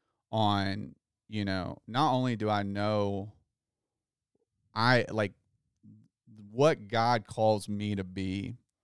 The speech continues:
as a husband and as a father is the most perfect, best thing bet for my child, right? But also it told, like, revealed to me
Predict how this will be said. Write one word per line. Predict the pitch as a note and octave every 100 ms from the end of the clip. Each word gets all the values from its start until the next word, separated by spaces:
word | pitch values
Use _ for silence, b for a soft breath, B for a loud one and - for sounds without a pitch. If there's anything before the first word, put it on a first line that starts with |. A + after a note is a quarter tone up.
| _
as | G2+ G#2
a |
husband | G2 A2 G#2+ G2 G2+ G2
and | F#2
as | G2
a | F#2+
father | - G#2 G2+ G2 F2+ E2+ - _ _ -
is | A2 G2+
the | G#2 F#2+ _ _ _ -
most | A2 A#2 B2+ - -
perfect, | - B2 A#2+ G#2+ G#2 - - _
best | A2 G#2 G#2 G#2 -
thing | G2+ F#2+ F#2+ A#2+ _ _ _ _ _ _ _ _ G#2+
bet | A2 A#2 A#2 - - _
for | B2 G#2+
my | G2
child, | F#2+ - A1 - -
right? | G#2 G#2+ A#2 - _ _ _ _ _
But | G#2+ A2
also | - A2+ B2+ - G#2+ G2+ G2 -
it | G#2+ F2 - _ _ _ _ _ -
told, | A#2+ A#2+ -
like, | G#2+ F#2+
revealed | G2+ G#2+ F#2+ G2+ A2+ A#2
to | - G2+
me | G2+ A#2 A2 G2